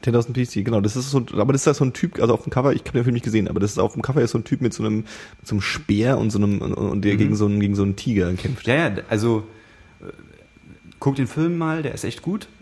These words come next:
Speaker 1: Mhm.
Speaker 2: Und da geht's halt genau darum, äh, dass halt so ein, so ein, ich sag jetzt mal, eher urtümlicheres Volk auf einmal auf so eine höhere Kultur trifft und dann die Konflikte, die dadurch entstehen.
Speaker 1: Hier,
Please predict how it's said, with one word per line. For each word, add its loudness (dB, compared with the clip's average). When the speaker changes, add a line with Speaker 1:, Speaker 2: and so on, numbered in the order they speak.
Speaker 1:
Mhm. 4
Speaker 2:
Und 4
da 0
geht's 0
halt -2
genau 0
darum, 0
äh, -2
dass -2
halt -2
so -2
ein, 2
so -2
ein, 0
ich -6
sag -2
jetzt -2
mal, 0
eher 0
urtümlicheres 2
Volk 2
auf -4
einmal 4
auf -2
so 0
eine 4
höhere 2
Kultur -2
trifft -10
und -4
dann 2
die -6
Konflikte, -2
die -6
dadurch -6
entstehen. -6
Speaker 1:
Hier, 0